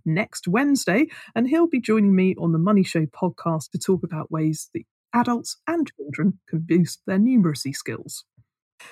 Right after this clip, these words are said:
Our second guest today has a rather different set of problems under lockdown, namely trying to keep his house clean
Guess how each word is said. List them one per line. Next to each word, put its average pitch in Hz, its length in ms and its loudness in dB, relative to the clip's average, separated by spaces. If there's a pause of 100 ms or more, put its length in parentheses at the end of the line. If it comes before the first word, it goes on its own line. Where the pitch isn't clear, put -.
(160)
Our 311 100 8
second 392 460 2
guest - 280 0
today 156 420 -4
has 254 320 4
a 226 80 6
rather 285 320 4 (100)
different 196 340 4
set 156 340 -2
of - 120 -6
problems 156 420 0
under 165 200 2
lockdown, 160 500 2 (300)
namely 294 400 6 (180)
trying 381 220 2
to 330 80 4
keep 269 220 2
his 240 140 2
house 285 280 2
clean 156 400 2